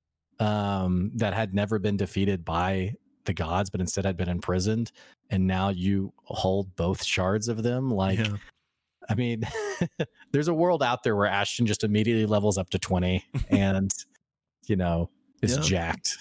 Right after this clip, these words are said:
Speaker 1: <laughs> you know? <laughs>
Speaker 2: Totally.
Speaker 1: So,
Speaker 2: I was
Speaker 1: but
Speaker 2: wondering if, um, if there was gonna be an entire new, like, Ashton the Earth Genasi was gonna be, like,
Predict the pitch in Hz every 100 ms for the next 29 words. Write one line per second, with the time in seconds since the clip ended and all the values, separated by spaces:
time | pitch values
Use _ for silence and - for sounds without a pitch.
0 | - - - 123 101 92 - - - -
1 | 113 _ - - - 117 160 143 113 92
2 | 82 87 87 _ _ _ - - 110 170
3 | 294 185 165 160 151 147 135 135 135 117
4 | - - - 120 113 104 98 95 - _
5 | _ _ _ _ 123 113 131 135 123 131
6 | 127 131 117 104 - - 120 123 123 120
7 | 113 113 110 104 98 92 _ _ _ _
8 | 107 104 - _ _ _ _ _ _ _
9 | _ _ _ _ - 127 131 135 120 117
10 | 117 113 - 113 104 - 104 101 98 110
11 | 101 101 98 -